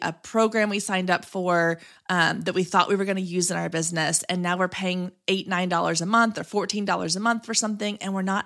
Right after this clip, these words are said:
actually using it. So I keep a running spreadsheet where I track my monthly finances for my business. And when I do that, I have a whole column that is for my monthly or yearly subscriptions that are going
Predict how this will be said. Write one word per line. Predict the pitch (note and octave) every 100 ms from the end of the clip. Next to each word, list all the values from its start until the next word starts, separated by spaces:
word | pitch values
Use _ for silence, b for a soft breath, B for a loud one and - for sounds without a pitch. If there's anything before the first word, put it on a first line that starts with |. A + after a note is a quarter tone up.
| -
actually | E3 E3+ - F#3 E3
using | D3+ D3+ D3+ E3+ -
it. | - - - B B B B B
So | - A#3 -
I | A3+
keep | A#3+ D4 C#4+
a | A#3+
running | G3 F3+ F#3+
spreadsheet | F#3 - F3+ F#3 - E3 D#3+
where | F3+
I | - E3+
track | - D#3+ F3 F#3
my | E3
monthly | E3 D#3 - E3 D#3+ D#3+ D#3 B B
finances | D#4 E4 B3 G#3 G3+ -
for |
my | G#3+ F#3
business. | G3 B3+ G#3+ - E3+ -
And | - G3+
when | F#3+
I | F#3+
do | F#3+ A#3+ C#4
that, | G#3 E3+
I |
have | F3+ F#3+
a | G#3
whole | - A#3+ A#3+
column | A#3+ - G#3 G#3+ E3+ D#3 E3 B B
that | F#3+ G3
is | G3 F#3
for | - F#3+ F3 E3+ F3+ -
my | F#3 E3 E3 F3 G3
monthly | F#3 E3 - G3 G3+ G3+
or | F3+
yearly | F3 E3 D#3+ E3+
subscriptions | - F3 - E4+ - E3+ E3+
that | E3+
are | E3+
going | E3+ E3+ F3